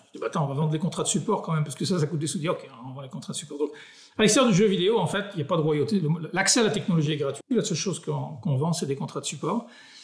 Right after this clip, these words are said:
Et ça aide, ça, moi, ça m'a mis du temps parce que j'étais habitué, compagnie publique, tu sais, à gérer du chiffre d'affaires, et cetera. Ça m'a pris du temps à m'habituer, mais en fait, c'est une vision qui est très puissante. Puis quand les gens ont commencé à nous faire confiance, ben là, on a vu des choses, euh, on a vu des choses fabuleuses se passer dans tout,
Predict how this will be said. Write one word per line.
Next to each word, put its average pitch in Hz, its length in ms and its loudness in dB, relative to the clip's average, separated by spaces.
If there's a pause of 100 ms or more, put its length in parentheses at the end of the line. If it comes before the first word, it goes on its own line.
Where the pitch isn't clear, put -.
(260)
Et 175 100 6
ça 196 180 4
aide, 196 80 2
ça, 190 380 -2
moi, 190 100 6
ça 214 120 2
m'a 214 60 2
mis 202 140 4
du 180 100 2
temps 233 140 4
parce 165 120 2
que 196 100 -2
j'étais - 200 -2
habitué, 160 480 2
compagnie 143 360 -2
publique, 151 320 -10
tu - 100 -10
sais, - 160 -2
à 139 40 0
gérer 131 220 -4
du 131 80 -6
chiffre 139 220 -6
d'affaires, 135 240 -6
et 120 40 -8
cetera. 151 580 -8
Ça - 100 -16
m'a 170 80 4
pris 240 120 2
du 190 120 4
temps 220 120 2
à 202 40 4
m'habituer, 175 420 2
mais 175 120 2
en 139 80 -2
fait, 220 120 0
c'est - 140 2
une 151 40 6
vision 151 240 2
qui - 120 -6
est - 20 -4
très 160 160 -6
puissante. - 400 0
Puis - 140 -20
quand 196 100 0
les 185 140 4
gens 254 160 4
ont 226 120 2
commencé 170 320 -2
à 196 40 2
nous 170 100 4
faire 143 220 -4
confiance, - 600 -10 (720)
ben 151 60 2
là, 170 160 4
on 151 100 4
a 139 60 2
vu 139 140 -2
des 131 160 -4
choses, 143 420 0
euh, 123 300 -12
on 135 120 0
a 131 60 -2
vu 139 140 -4
des 127 100 -6
choses - 260 0
fabuleuses 131 380 -6
se 165 100 -6
passer 156 340 -2
dans 139 280 -6
tout, - 140 -12